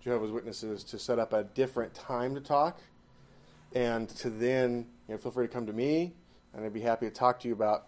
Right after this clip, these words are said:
how to engage on it and to give you some of the ke-, key doctrines that they are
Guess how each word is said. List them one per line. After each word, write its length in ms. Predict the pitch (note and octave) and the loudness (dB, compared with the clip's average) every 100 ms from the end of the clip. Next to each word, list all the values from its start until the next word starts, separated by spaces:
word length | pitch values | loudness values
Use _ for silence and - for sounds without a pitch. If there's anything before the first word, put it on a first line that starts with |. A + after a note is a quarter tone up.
| - | -12
how 200 | - A#2 | 0 0
to 160 | A#2+ C#3 | 2 0
engage 400 | C3+ B2+ C3+ C3 | 2 4 4 4
on 160 | C#3 C#3 | 4 4
it 200 | C#3+ C#3 - - - - | 0 -6 -20 -20 -20 -14
and 120 | G#2 | -8
to 60 | G#2 | -6
give 180 | A2 | -4
you 120 | A2 G#2+ | -4 -4
some 160 | B2+ | -4
of 60 | A2 | -4
the 60 | |
ke-, 300 | G#2 B2+ A#2+ | -4 -4 -4
key 180 | - B2 | -4 -2
doctrines 680 | A2+ A2+ A2+ - A#2 A#2+ - | 4 4 4 0 -2 -2 -6
that 140 | A2 | -4
they 140 | A2+ G#2+ | 0 2
are 280 | G#2+ G#2 | 4 2